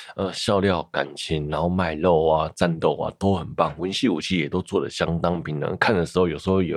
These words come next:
眼泪就会莫名其妙地流下来，很多很多的记忆点哦。呃，该文戏就会让画面好看啊，该武打打得很棒啦，真的打得也很棒哈，无可挑剔的一部作品，真的很推荐大家去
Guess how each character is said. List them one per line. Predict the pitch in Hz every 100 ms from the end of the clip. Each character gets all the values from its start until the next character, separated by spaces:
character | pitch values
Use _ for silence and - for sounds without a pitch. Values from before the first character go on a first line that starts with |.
| -
眼 | 80 85
泪 |
就 | 90 95
会 |
莫 | 95
名 | 85 78
其 | -
妙 | 73 80 78
地 |
流 | 78 73
下 | 71 76
来， | 76
很 | 87 82
多 | 98 95
很 | 82
多 | 76 82
的 | 71
记 | - -
忆 | -
点 | - - -
哦。 | - 110 - - - - - - - _ _ _
呃， | 123 104 85
该 | 110
文 | 110 95
戏 | 90 - 98 85 69 55
就 | -
会 | 85
让 | 82 78
画 | - 85
面 | 80
好 | - -
看 | - 80 80
啊， | 85
该 | 87 85
武 | 82
打 | - 69 - -
打 | 67
得 | 67 71 - _ _
很 | - 76 -
棒 | 92 76
啦， | 67 -
真 | - 113
的 | 98 -
打 | - 71
得 |
也 | 80 82
很 | 76 -
棒 | 76 65
哈， | - 73 - - -
无 | 85
可 | - 78
挑 | - 78
剔 | 85
的 | 73
一 | - 87 -
部 | 73
作 | - 71
品， | - - -
真 | - 73 71
的 | - -
很 | 92 82
推 | 92
荐 | 87 82
大 | 78
家 | - -
去 | -